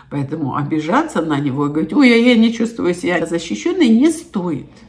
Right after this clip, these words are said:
Потому что вам родной муж, бывший, отец вашего ребёнка отказывает в помощи. Вы это воспринимаете нормально, ну, потому что он такой урод.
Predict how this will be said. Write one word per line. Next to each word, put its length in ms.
Потому 520
что 540
вам 260
родной 680
муж, 600
бывший, 600
отец 680
вашего 460
ребёнка 600
отказывает 760
в 100
помощи. 520
Вы 340
это 340
воспринимаете 840
нормально, 580
ну, 160
потому 280
что 180
он 160
такой 360
урод. 460